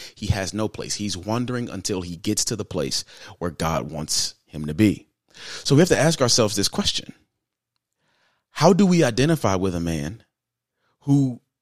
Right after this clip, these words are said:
is not desolate and is not lonely? Well, here, here it is, family. I want us,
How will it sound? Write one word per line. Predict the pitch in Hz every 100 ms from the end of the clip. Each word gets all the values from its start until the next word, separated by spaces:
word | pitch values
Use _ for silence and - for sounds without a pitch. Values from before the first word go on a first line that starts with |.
| _ _ _ _ _ _ _
is | 165 180
not | 185 156 120
desolate | 151 131 69 64 - _ _ _ _ -
and | 120 127
is | 151 139
not | 131 120
lonely? | 156 120 67 - _ _ _ _ _ _ _ _ _ - _ -
Well, | 113 -
here, | 135 156 160 120 _ _
here | - 160 156
it | 139
is, | 113 92
family. | 98 90 92 -
I | 113
want | 139 156
us, | 151